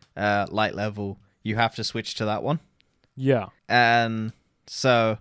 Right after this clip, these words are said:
Speaker 1: I wanted to just force myself that, have a challenge. And then Destiny started taking away the, uh, story <laughs> missions. So
Speaker 2: Yeah,
Speaker 1: I
Speaker 2: they
Speaker 1: can't,
Speaker 2: did.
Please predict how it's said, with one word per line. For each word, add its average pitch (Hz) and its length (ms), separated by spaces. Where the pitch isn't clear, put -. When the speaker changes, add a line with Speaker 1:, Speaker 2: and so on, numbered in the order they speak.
Speaker 1:
I 131 120
wanted 143 240
to 123 80
just 120 160
force 120 260
myself 110 320
that, 98 300
have 143 200
a 135 40
challenge. 113 460
And 135 100
then 190 120
Destiny 190 280
started 160 300
taking 143 240
away 131 240
the, 120 280
uh, 110 240
story 127 340
<laughs> 120 60
missions. - 520
So - 100
Speaker 2:
Yeah, 175 200
Speaker 1:
I 127 60
Speaker 2:
they 110 60
Speaker 1:
can't, 165 240
Speaker 2:
did. - 40